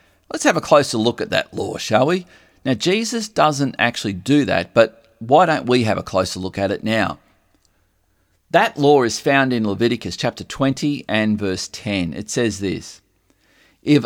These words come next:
a man commits adultery with the wife of his neighbor,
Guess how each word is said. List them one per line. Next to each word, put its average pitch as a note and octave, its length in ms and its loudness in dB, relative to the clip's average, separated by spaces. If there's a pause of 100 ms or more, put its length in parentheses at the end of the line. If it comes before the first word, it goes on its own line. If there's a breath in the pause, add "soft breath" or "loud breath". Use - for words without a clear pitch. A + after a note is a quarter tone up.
a B2+ 140 4
man D#3+ 600 2
commits D3 680 -4
adultery A2+ 720 0
with F#2 200 -4
the F#2 80 -4
wife A#2+ 600 2
of A2 200 -4
his F#2 220 -8
neighbor, G#2 540 -4